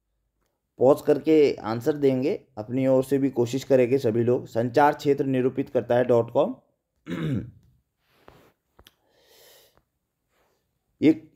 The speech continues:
हिप भी होता है, हिट, एचटीटीपी कुछ भी होता है, डॉट हिप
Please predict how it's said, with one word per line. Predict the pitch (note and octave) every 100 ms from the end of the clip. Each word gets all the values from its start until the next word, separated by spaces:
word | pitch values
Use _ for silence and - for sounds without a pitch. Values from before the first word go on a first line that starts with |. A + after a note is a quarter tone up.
| -
हिप | D3+ - -
भी | F3+
होता | F3 C3 G2
है, | F2 F2
हिट, | B2+ - _ _ _ _ _
एचटीटीपी | B2 D3+ - C#3 C3+ C#3+ G#2 B2+ F#2+ A#1 - _ _ _ _ _
कुछ | A#2
भी | B2
होता | C3+ B2
है, | A#2+
डॉट | A#2 B2 B2+
हिप | A2 A#2